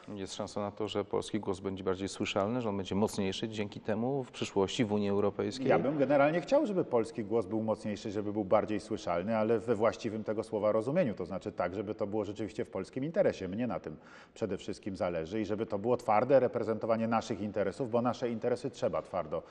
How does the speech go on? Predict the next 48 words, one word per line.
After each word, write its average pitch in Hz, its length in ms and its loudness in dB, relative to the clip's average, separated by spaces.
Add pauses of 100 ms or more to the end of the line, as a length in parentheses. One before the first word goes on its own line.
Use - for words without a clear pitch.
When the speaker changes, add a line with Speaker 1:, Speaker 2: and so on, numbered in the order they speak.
(440)
Speaker 2:
reprezentować. 107 760 2
No, 139 140 4 (460)
a 117 100 6
jeżeli 139 340 6
są 131 180 0
twardo 131 380 6
reprezentowane, 123 640 2
to 135 80 -2
nie 127 100 -2
zawsze 120 280 0
spotyka 117 400 0
się 113 160 -4
to 107 180 2 (500)
z, 120 420 -2
z - 60 -14
przychylnością 120 680 0
ze 104 100 -2
strony 113 280 0
konkurencji. 120 680 2
No 202 160 8
bo 220 120 8
jest 226 160 6
konkurencja 240 760 6
i 131 100 6
każdy 165 380 6
chce 127 220 0
mieć 117 200 -2
ważne 113 340 6
miejsce, 113 440 0
każdy 117 340 0
chce 117 200 0
mieć 110 220 -2
swoją 107 320 2
przestrzeń, 131 580 2
a 120 140 2 (320)
w - 40 -8
momencie, 127 340 4
w - 40 -6
którym 123 280 0
my 127 100 2
się 120 140 -2
pchamy 113 380 4
do 110 120 4
przodu, 98 340 -2
no 117 100 -2
to 127 100 -4
wiadomo, 113 420 4
że 110 180 0